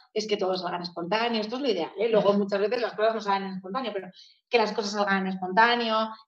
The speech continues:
que el moderador tenga que intervenir lo menos posible, que sea el usuario el que va fluyendo por la entrevista, pero la realidad es que luego muchas veces tienes que cortar porque tú tienes una hora, hora y pico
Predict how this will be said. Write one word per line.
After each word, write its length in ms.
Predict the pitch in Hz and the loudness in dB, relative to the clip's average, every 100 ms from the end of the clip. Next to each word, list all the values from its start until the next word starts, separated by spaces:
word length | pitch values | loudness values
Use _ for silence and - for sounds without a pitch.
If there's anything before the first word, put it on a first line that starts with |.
| - | 6
que 240 | 220 214 | 6 8
el 180 | 226 208 | 6 8
moderador 460 | 202 202 202 202 | 8 8 6 4
tenga 180 | 196 185 | 0 -4
que 80 | 185 | -4
intervenir 380 | 185 370 370 359 | -4 -4 -4 -6
lo 80 | 359 | -6
menos 200 | 359 359 | -8 -8
posible, 760 | - - 240 220 214 208 208 - | -6 -4 -4 0 0 0 -2 -4
que 120 | - 226 | 0 2
sea 240 | 233 233 | 4 4
el 80 | 240 | 4
usuario 340 | 233 226 220 | 0 0 0
el 60 | 208 | 2
que 80 | 214 | 2
va 180 | 202 | 0
fluyendo 460 | - 196 202 208 202 | 0 2 2 2 0
por 120 | 190 | -2
la 80 | 185 | -4
entrevista, 540 | 180 - 202 214 240 240 | -4 -4 -4 0 0 2
pero 160 | 196 | 2
la 140 | 180 180 | 0 -2
realidad 300 | 156 160 156 | -4 -4 -6
es 80 | - | -8
que 60 | |
luego 200 | 180 180 381 | -4 -2 -2
muchas 260 | 196 196 | -2 -2
veces 160 | 208 226 | -2 -6
tienes 180 | 185 - | -16 -20
que 80 | |
cortar 360 | - - - 285 - | -20 -16 -12 -12 -14
porque 200 | 202 180 | -14 -12
tú 100 | 180 | -10
tienes 280 | 185 180 202 | -8 -6 -6
una 220 | 190 196 | -2 2
hora, 260 | 214 226 208 | 2 0 -2
hora 160 | 175 | -2
y 120 | 180 | -4
pico 340 | 185 214 214 | -6 -8 -8